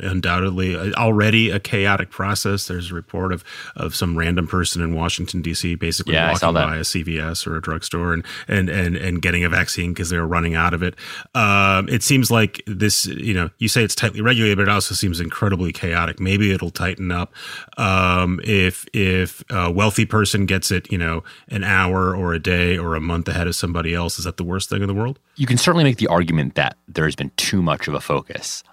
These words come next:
Speaker 2: on equity in the process to the point that we're limiting the total number of shots that need to get into arms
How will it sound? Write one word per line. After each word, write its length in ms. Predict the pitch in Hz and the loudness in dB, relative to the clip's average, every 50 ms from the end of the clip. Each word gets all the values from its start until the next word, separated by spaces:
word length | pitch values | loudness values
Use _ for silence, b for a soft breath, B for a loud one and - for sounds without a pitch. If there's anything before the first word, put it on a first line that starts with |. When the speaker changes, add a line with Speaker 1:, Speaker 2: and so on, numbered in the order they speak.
| b - | b -6
Speaker 2:
on 100 | - - - | -4 -2 -2
equity 460 | - - - - - - 76 - - _ _ _ _ _ _ - | -4 -4 -4 -6 -6 -6 -6 -8 -10 _ _ _ _ _ _ -4
in 80 | 78 | -2
the 80 | 73 73 | -2 -2
process 480 | - - 76 67 - - - - - - | 0 0 0 0 0 -2 -4 -6 -6 -6
to 100 | - 76 | -6 -6
the 80 | 71 | -6
point 260 | - - 85 76 69 - | -4 -4 -4 -4 -2 -4
that 100 | - 73 | -4 -2
we're 220 | 76 71 67 65 b b b b b b - | -2 -2 -2 -4 b b b b b b 2
limiting 460 | 90 92 90 87 85 78 78 78 78 | 4 4 6 6 4 4 2 2 0
the 100 | 69 - | 0 -2
total 360 | - - - 82 76 73 69 | -2 -2 -2 0 0 0 -2
number 400 | 69 69 71 71 71 69 67 65 - | -2 -2 -2 -2 -2 -2 -4 -4 -6
of 100 | - - | -6 -6
shots 460 | - - - 69 69 67 - - - | -4 -2 0 0 0 -2 -4 -6 -10
that 80 | - - | -8 -8
need 100 | 78 73 | -8 -8
to 80 | - - | -6 -8
get 140 | - 65 | -8 -6
into 160 | 69 71 - - | -6 -6 -6 -4
arms 400 | - 76 71 69 67 69 - | -2 -2 -2 -2 -2 -6 -8